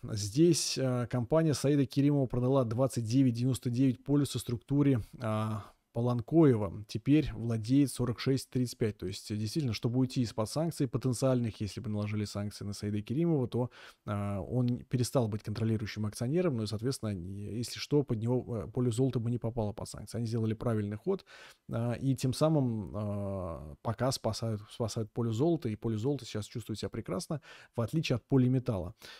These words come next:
А, полиметалл себя чувствует гораздо хуже по двум причинам. Во-первых, это глобальные депозитарные расписки, то есть выплаты дивидендов из России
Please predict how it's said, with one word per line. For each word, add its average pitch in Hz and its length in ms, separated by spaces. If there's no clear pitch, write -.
А, 95 180
полиметалл 147 480
себя 120 140
чувствует 120 340
гораздо 117 300
хуже 180 340
по 117 140
двум 113 220
причинам. 104 380
Во-первых, 104 360
это 92 280
глобальные 113 440
депозитарные 107 540
расписки, 131 460
то 123 100
есть 107 100
выплаты 123 400
дивидендов 117 680
из 113 180
России 110 500